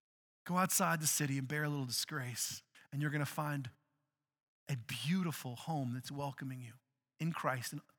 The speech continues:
because he's all that you need." I try and tell myself this all the time, which is,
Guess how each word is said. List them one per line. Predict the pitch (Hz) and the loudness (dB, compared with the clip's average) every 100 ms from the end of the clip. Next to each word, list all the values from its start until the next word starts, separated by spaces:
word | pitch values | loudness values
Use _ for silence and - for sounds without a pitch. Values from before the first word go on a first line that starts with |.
| _ - | _ -10
because | 156 | -4
he's | 196 190 | -2 -2
all | 180 180 | -4 -6
that | 170 | -6
you | 175 | -4
need." | 170 110 - _ _ _ _ _ _ _ _ _ _ _ - - - - - - | -4 -8 -12 _ _ _ _ _ _ _ _ _ _ _ -20 -20 -20 -20 -20 -4
I | 143 | 4
try | - 202 | 12 12
and | 175 | 12
tell | 185 180 | 10 6
myself | 147 151 131 | 6 6 4
this | 143 143 | 4 6
all | 135 | 6
the | 127 | 4
time, | - 127 123 127 | 0 0 -2 -4
which | 131 135 | -4 -4
is, | 127 123 113 - | -6 -6 -4 -4